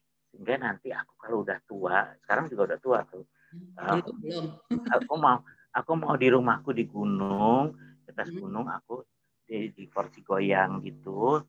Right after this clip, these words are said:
Speaker 1: lihat televisi gede, aku mau ketawa-ketawa lihat stand up comedian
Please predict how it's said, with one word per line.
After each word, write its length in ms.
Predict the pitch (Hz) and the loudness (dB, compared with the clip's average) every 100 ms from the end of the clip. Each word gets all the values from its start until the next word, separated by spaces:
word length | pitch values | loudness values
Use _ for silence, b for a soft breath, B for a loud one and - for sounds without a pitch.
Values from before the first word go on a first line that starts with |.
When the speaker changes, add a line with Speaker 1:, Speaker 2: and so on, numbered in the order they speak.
| _ | _
Speaker 1:
lihat 240 | 98 - | -10 -8
televisi 480 | 95 95 104 - 104 | -8 -8 -10 -14 -14
gede, 480 | - 87 98 113 147 b b | -16 -14 -2 0 0 b b
aku 240 | - - 147 | -20 -14 -10
mau 160 | 143 | -8
ketawa-ketawa 1040 | 135 - 120 120 - - 131 143 143 147 - | -10 -4 2 2 0 -6 -2 2 4 4 0
lihat 400 | 107 110 123 - | -4 0 0 0
stand 320 | _ 104 113 | _ -6 -4
up 80 | 110 | -4
comedian 560 | 104 101 98 101 107 | -8 -10 -12 -12 -10